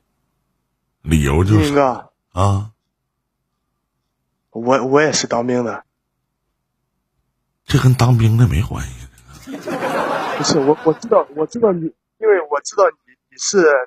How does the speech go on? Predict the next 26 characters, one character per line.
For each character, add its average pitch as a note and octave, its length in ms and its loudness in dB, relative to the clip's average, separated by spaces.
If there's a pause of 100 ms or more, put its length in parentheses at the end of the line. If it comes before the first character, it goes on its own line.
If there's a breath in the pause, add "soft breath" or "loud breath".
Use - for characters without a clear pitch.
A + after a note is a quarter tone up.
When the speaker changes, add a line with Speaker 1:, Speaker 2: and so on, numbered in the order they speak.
Speaker 2:
当 F3 200 0
过， C#3+ 420 2 (640)
呃， C3 340 -2
消 G3+ 220 4
防。 E3+ 200 2 (1080)
Speaker 1:
你 F2 240 -6
就 C3 160 2
是 C#3 160 0
现 C#3+ 220 0
在 D3+ 120 2
你 D2 200 -2
叫 B2 200 2
班 C3 280 4
长， - 300 -4 (520)
<laughs> - 580 -10
我 C#3+ 100 4
也 A2+ 100 4
是 B2 120 0
该 C3 220 2
咋 A2+ 180 4
解 F#2+ 180 0
答 E2+ 160 0
咋 G#2 180 0
解 G2 160 -6
答 G2+ 320 -12
呀！ A#2+ 260 -2